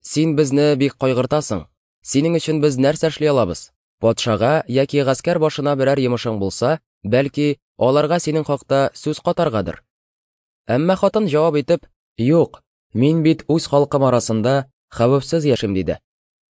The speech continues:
«Шулай да аның өчен нәрсә эшләргә икән?» диде хезмәтчесенә Илиша. Гехази исә: «Менә бит, аның углы юк, ә ире картайган инде», диде. «Чакыр әле аны тагын», диде Илиша. Теге чакырды һәм хатын ишек төбенә кереп басты.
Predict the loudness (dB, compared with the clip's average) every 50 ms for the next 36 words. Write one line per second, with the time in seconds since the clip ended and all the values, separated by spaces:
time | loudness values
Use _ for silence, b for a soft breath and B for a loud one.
0 | _ _ _ _ _ _ -6 -2 0 2 2 4 4 4 4 4 4 2 0 0
1 | 0 -2 0 0 2 0 0 0 0 -2 0 0 0 0 2 2 2 2 2 0
2 | 0 0 0 -2 -2 -4 -4 -4 -2 -2 -2 -2 -4 -6 -4 -2 -2 -2 -2 -2
3 | -4 -4 -6 -8 -8 -10 _ _ _ _ _ _ _ _ _ _ _ _ -4 -4
4 | -4 -2 -2 -2 -2 0 0 -2 -2 0 0 2 2 2 0 _ _ _ _ _
5 | _ _ _ _ -2 0 2 2 2 2 0 0 -4 -6 -10 _ _ _ _ _
6 | _ _ 0 0 2 2 2 2 0 0 -4 -8 _ _ 0 0 0 2 2 0
7 | 2 0 0 -2 -6 -12 _ _ _ _ _ _ 2 2 4 4 2 2 0 2
8 | 0 0 2 0 0 0 0 0 0 0 0 0 0 -2 -2 -2 -2 -2 -4 -6
9 | _ _ _ _ _ _ _ _ _ _ _ _ _ _ _ _ _ _ _ -6
10 | 0 0 0 2 2 2 2 4 4 4 4 2 2 0 0 0 0 0 0 0
11 | 0 0 0 0 -2 -2 -4 -4 -6 -8 -8 _ _ _ _ _ _ _ _ _
12 | _ -2 0 0 0 0 0 -2 -4 -2 -4 -4 -2 0 0 -2 0 0 0 0
13 | 0 0 -2 -2 -2 0 0 2 0 0 -2 -4 -6 -6 -6 -6 -4 -4 -2 -2
14 | -2 -2 -4 -4 -4 -4 -4 -6 -6 -6 -6 -8 -8